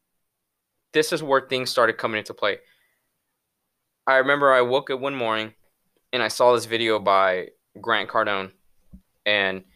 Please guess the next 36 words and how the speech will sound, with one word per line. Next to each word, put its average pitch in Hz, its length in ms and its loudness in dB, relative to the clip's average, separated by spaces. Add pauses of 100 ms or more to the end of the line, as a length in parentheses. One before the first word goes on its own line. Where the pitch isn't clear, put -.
(400)
this 120 220 2
video 113 600 4 (280)
stuck - 420 0
in 127 80 -2
my 107 140 2
head 107 380 0
for 98 540 0 (1200)
the - 120 0
next 113 500 -2
month. 101 400 -6 (560)
Every 123 240 2
morning 120 300 2
I 110 60 2
would 101 100 -2
play 113 160 -2
this 101 100 -6
video 104 240 -4
because 104 300 -4
of 98 100 -4
what 98 240 2
he 104 100 -14
said. - 360 -6
He 113 160 -12
said 110 300 0 (360)
he's 113 140 -6
one 131 120 4
of 143 60 4
the 135 80 2
mo-, 127 220 -2
the 117 100 0
most 110 500 -2
successful, 120 720 -2 (220)
uh, 90 320 4 (920)
businessmen 123 640 0
and 95 100 -6
sales, 117 580 0